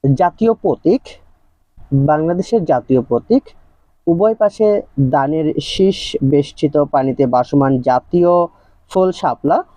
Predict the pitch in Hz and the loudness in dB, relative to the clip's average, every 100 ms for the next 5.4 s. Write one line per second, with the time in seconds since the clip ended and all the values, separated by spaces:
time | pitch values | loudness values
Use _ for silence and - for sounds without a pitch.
0 | - - _ _ - _ 214 233 226 233 | -20 -20 _ _ -20 _ 2 2 0 0
1 | 240 233 - 190 196 196 180 175 - 185 | 0 -2 0 -2 0 0 0 0 0 0
2 | 175 - - - - - 185 202 - - | 0 -6 -18 -20 -8 0 2 2 -2 -4
3 | 190 120 107 - 170 151 147 156 - 165 | -2 -2 -4 -4 -2 -2 0 0 0 -2
4 | 151 - 196 202 - 208 196 185 - 196 | -2 0 0 0 0 -2 -2 -2 0 2
5 | 196 - 151 175 | 2 0 0 0